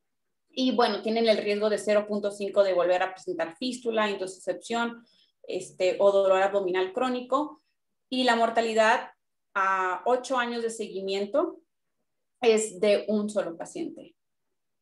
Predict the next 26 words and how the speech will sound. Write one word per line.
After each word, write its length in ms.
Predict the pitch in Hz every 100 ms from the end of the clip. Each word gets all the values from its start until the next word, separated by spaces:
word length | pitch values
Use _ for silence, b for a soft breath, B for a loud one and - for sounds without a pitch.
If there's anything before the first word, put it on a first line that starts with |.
| _
de 360 | 180 208 196 185
doscientos 520 | 175 175 175 170 180
tres 320 | 180 170 - _ _ _ _
que 120 | 196
se 160 | 180 175
convirtieron. 640 | - 160 - 151 - - - _ _ _ - _ _ _ _ _ _ _ _ _ _ _ _ _ _ _ _ _ _ _ _ _ _
En 180 | 285 294
estos, 600 | 339 359 403 - - -
eh, 360 | 269 262 254 285
esta 180 | 294
serie 240 | 339 330 320
de 60 |
pacientes 420 | 269 262 254 285 277
de 80 |
doscientos 480 | 247 214 226 233 247
tres 160 | 240 226
pacientes 500 | 220 220 208 202 -
que 100 | 202
se 160 | 208
convirtieron, 880 | - 220 240 247 269 240 220 226 - _ _ -
sesenta 480 | - 247 262 254
y 60 | 233
cinco 380 | - 294 285 285
de 120 | 254
estos 260 | 254 262 -
pacientes 720 | 233 240 233 233 240 240